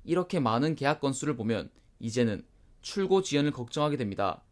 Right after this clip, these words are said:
사전 계약하신 모든 오너님들에게 하자 없는 차량 생산과 출고가 이루어졌으면 좋겠습니다. 국산차의 자존심, 그랜저가 이번 돌풍을 계기로 세계 시장까지 선도해 나가길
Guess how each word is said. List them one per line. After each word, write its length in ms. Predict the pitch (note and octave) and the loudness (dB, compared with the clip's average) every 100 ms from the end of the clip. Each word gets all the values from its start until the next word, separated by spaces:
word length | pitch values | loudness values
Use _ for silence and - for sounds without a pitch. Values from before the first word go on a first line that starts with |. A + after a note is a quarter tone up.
| - | -16
사전 400 | - F3+ G3+ F#3+ | -8 0 0 2
계약하신 520 | D#3+ D#3+ C#3+ - C3 | 2 2 -2 -2 -2
모든 320 | A2 B2+ D#3+ - | 0 0 -2 0
오너님들에게 800 | D3+ E3 D#3 A#2 G#2 A2+ G2+ - - | 0 2 0 0 0 0 -2 -4 -10
하자 300 | F3 F#3 E3+ | -4 2 2
없는 240 | D3 D3 | 2 0
차량 260 | - F3 E3+ | -2 -4 -4
생산과 540 | C#3 A#2+ G2 F#2 - - | -4 -4 -2 -2 -4 -16
출고가 500 | - E3 D#3+ D#3 C3 | -8 -2 2 4 4
이루어졌으면 480 | C#3 C#3+ B2 C#3+ C3 | 2 0 -2 -4 -6
좋겠습니다. 640 | A#2 C#3 A2 F2 D2+ - _ _ | -6 -6 -6 -4 -4 -6 _ _
국산차의 640 | - B2 - F3 F3 F#3 E3 | -14 -10 0 2 2 -4 -4
자존심, 480 | A#2+ A2+ A#2 G#2+ - _ _ - | -2 -4 -4 -6 -8 _ _ -4
그랜저가 640 | C3+ D3 A#2+ A2 G2+ - - - | 2 2 2 0 -2 -4 -16 -6
이번 340 | D3+ E3 E3+ | -2 2 0
돌풍을 460 | C#3 B2+ C#3 D#3+ D#3 | 0 -4 -2 -2 0
계기로 400 | B2 A2 G2 - _ _ _ - | 0 0 -2 -6 _ _ _ -14
세계 320 | - E3 F3 | -4 0 0
시장까지 640 | - E3+ C#3+ A#2 G#2+ - - | -2 -4 -2 -2 -4 -8 -16
선도해 480 | - D#3+ D#3 E3+ | -6 -4 0 2
나가길 480 | B2+ G#2 G#2 A2+ - | 2 0 -2 -4 -6